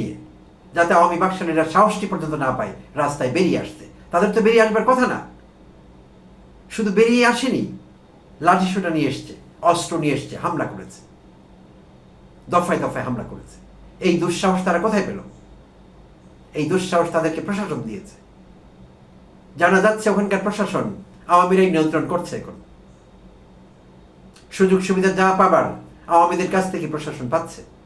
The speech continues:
তো এই কথাটি স্থানীয় প্রশাসনের জন্য সত্যি হতে পারে, কিন্তু সেনাবাহিনীর সদস্যদের জন্য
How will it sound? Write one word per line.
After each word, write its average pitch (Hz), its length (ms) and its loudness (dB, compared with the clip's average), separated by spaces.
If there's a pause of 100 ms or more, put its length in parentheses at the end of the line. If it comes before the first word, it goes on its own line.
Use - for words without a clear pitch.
(1600)
তো 151 40 -2 (160)
এই 220 160 4
কথাটি 233 260 0 (100)
স্থানীয় 226 320 2
প্রশাসনের 214 460 -4
জন্য 208 120 2 (120)
সত্যি 214 240 -4
হতে - 180 -2
পারে, 104 160 -2 (960)
কিন্তু 196 180 2 (100)
সেনাবাহিনীর 208 600 2
সদস্যদের 196 420 -2
জন্য 190 120 -2